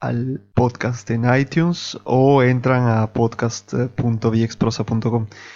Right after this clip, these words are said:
Diversas formas de acceder, dependiendo de cómo se sientan más cómodos. Lo importante es estar en contacto. El tema de hoy va a ser un poco distinto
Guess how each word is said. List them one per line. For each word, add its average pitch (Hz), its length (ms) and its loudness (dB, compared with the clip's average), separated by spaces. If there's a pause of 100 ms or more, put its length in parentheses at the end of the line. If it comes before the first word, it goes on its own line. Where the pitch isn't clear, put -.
(500)
Diversas 117 560 -2
formas 120 580 0
de 117 180 -4
acceder, 123 540 2 (480)
dependiendo 117 560 2
de 117 320 0 (140)
cómo 117 180 0
se 113 120 -4
sientan 117 320 -2
más 113 180 -2
cómodos. 131 640 0
Lo 123 120 -2
importante 120 920 0
es - 260 -6 (520)
estar 113 340 0
en 107 140 2
contacto. 110 480 -2 (1300)
El 139 100 0
tema 180 180 4
de 165 60 6
hoy 196 160 2
va 131 180 0
a 123 40 2
ser 139 160 -2
un 135 100 -2
poco 139 500 -2
distinto 120 800 -2